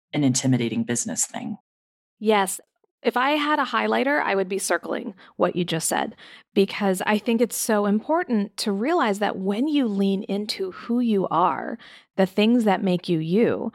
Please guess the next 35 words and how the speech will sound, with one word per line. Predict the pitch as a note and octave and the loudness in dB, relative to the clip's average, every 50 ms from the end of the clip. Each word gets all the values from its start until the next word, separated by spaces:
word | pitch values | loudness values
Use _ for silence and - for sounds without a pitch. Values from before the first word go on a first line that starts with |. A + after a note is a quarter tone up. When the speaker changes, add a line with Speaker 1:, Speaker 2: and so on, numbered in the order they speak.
| - - _ _ - | -10 -18 _ _ -2
Speaker 2:
whether | F3+ G3 F#3 F3+ F#3+ F#3 F3+ F#3 | 0 2 4 4 4 4 2 2
it's | C3 F3+ F3+ - - - - | 0 -4 -4 -4 -10 -10 -6
your | F#3 F3 D#3 | -6 -4 -2
strengths, | E3 - - - A#3+ A3+ G#3+ G#3+ G#3+ G#3+ - - - - - _ _ | -2 -2 0 2 2 4 4 2 2 0 -2 -6 -8 -8 -14 _ _
your | - F#3+ E3+ D#3+ D#3+ | -6 -2 -2 -2 0
values, | E3 E3+ E3+ F3+ F#3 F#3 F#3+ F#3+ F#3+ F#3+ F#3+ F#3 F#3 F#3 F#3 F#3 - - _ _ _ _ | 0 0 2 2 2 2 2 2 2 2 2 2 0 -2 -4 -6 -8 -10 _ _ _ _
what's | F3+ F3+ F#3 F#3 - | -2 -2 -2 -2 -2
going | - G3 F3+ F3+ F3+ | 0 2 2 4 4
on | F3 E3 E3+ E3 | 4 2 2 0
in | E3 D#3 | -2 -2
your | D#3 D3+ | -2 -2
life, | D3+ E3 E3 E3+ F#3 G#3+ - - | 0 0 0 2 2 0 -2 0
whatever | G#3 G3+ G3+ A3 A#3+ B3 B3+ A3 | 0 0 0 0 0 0 0 0
that | G#3 G3 A3 | 0 0 0
is, | C4+ C#4+ A3 G3 F#3+ - - - - - - - | 2 2 0 0 -2 -8 -16 -18 -20 -20 -18 -4
that's | - A3+ A#3 D#4 - - | -2 -2 -2 -2 -2 -2
what | F#4+ F#4+ F#4 | -2 -2 0
sets | - B3+ A#3 - A3+ | 0 -2 0 2 2
you | G#3 | 2
apart | F#3+ F#3+ - B3+ C4 B3 - | 2 2 0 0 0 0 2
and | A3+ G#3+ | 0 0
that's | G#3+ A3 - | 0 -2 -4
what's | - A#3 - | -6 -8 -8
connecting | - - - G3+ G3 F#3+ G#3+ A#3 - - B3 A3 G#3 | -10 -6 -2 0 2 2 2 -2 -2 -2 0 2 2
you | F#3+ F#3+ F#3+ F#3+ | 4 2 2 0
to | F3+ - G3+ F#3+ | -2 -2 -2 0
your | F#3 F3+ F3 E3+ E3+ | 0 0 0 0 -2
people. | - - F3 F3 - - D#3 A#2+ A#2 A3 - - - - - | -6 -8 -8 -8 -6 -4 -4 -4 -6 -8 -10 -16 -20 -20 -14
So | - - A3 G#3 G3+ G3+ - - _ | -4 0 0 0 0 0 -4 -8 _
we | B3 A#3 A#3 A#3 | -2 0 2 2
never | A#3 A3+ A#3 A#3+ C4 C4+ D4 | 4 4 2 2 2 0 0
have | C4+ C#4 C4 - | 0 0 0 0
to | B3 A3 | 0 0
apologize | G3+ G3+ G#3 F#3+ F#3+ F#3+ F#3 F3+ F3 D#3+ - - A3 - - - _ _ _ - | 0 0 0 0 2 2 2 0 0 -2 -2 -6 -8 -10 -12 -14 _ _ _ -4
for | - G3+ F#3 F3+ F3 E3+ D#3+ D#3+ E3 | -2 0 2 4 4 4 2 2 -2